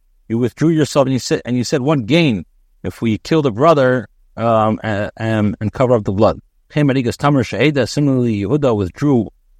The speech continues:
from killing Tamar when she, when he confessed, "Sadka Mimeni, she is right, it is from me. Sadka, she's right, Mimeni, it's from me." Tigach Kara Rabbas, B'Mishlema, Ish Tachas Gafne.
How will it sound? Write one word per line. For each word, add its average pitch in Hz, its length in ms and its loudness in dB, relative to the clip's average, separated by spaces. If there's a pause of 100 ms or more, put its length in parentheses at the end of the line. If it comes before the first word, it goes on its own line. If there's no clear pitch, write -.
(120)
from 123 120 -8
killing 127 240 2
Tamar 131 420 2
when 104 220 -2
she, - 160 -6
when 113 180 -4
he 120 80 -2
confessed, 135 460 0
"Sadka 131 260 -2
Mimeni, 143 480 2
she 135 220 -2
is 110 160 0
right, 113 300 2
it 113 120 -4
is 113 140 0
from 131 160 0
me. 147 80 2
Sadka, 107 400 -2
she's 101 180 -2
right, 110 160 2
Mimeni, 117 360 0
it's 110 100 -10
from 143 120 -2
me." 156 160 0 (300)
Tigach 135 240 -2
Kara 147 240 2
Rabbas, 147 320 2
B'Mishlema, 127 580 -2
Ish 123 120 -4
Tachas 135 360 -2
Gafne. 131 500 2